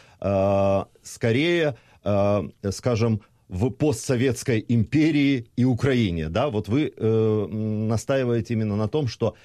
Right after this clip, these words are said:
э, Каталонию лучше, э, сравнивать, э, с Украиной, отделяющейся от России.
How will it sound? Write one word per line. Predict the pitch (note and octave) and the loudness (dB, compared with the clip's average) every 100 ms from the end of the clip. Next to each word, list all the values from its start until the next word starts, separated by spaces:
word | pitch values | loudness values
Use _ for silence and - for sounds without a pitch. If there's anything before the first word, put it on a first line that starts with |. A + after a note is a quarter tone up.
| - - - | -20 -16 -4
э, | G#2 G#2 | 0 0
Каталонию | G2+ A#2 B2 C#3+ E3+ C3+ G#2+ | -2 -2 0 0 0 0 2
лучше, | C3 - C3+ C3+ - | 0 0 0 0 -2
э, | A2+ A2 A2 | 0 2 0
сравнивать, | G#2 B2 B2 B2 A#2 A2 G#2+ - | -2 -2 -2 0 0 0 -2 -6
э, | G#2 G#2+ G2+ | -4 -2 -2
с | - - | -4 -4
Украиной, | A#2+ - A#2+ C#3+ D#3 C#3+ | -2 0 0 2 0 0
отделяющейся | - A2 F2 A2+ A2 G#2+ - G#2+ F#2+ G2+ | 0 -2 0 0 2 0 -2 -4 -2 -4
от | F#2+ | -2
России. | G#2 - G#2 | -6 -8 -14